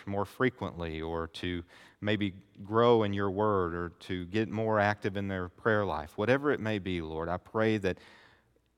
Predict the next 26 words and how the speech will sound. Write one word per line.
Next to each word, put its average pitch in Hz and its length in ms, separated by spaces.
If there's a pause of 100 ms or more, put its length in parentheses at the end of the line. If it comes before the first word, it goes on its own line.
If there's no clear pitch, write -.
(420)
through 147 220
each 147 180
of 123 140
our 113 140
hearts, 101 340
you 120 80
would 113 100
help 127 320
us 101 140
see 90 340 (220)
the 95 140
value 92 800 (120)
of 90 160
our 90 140
relationship 87 760
with 82 220
you. - 160 (920)
And 95 160
we, 117 360 (200)
may 120 220
we 123 140
not 107 220
take 104 240
it 98 80
for - 160
granted. 80 380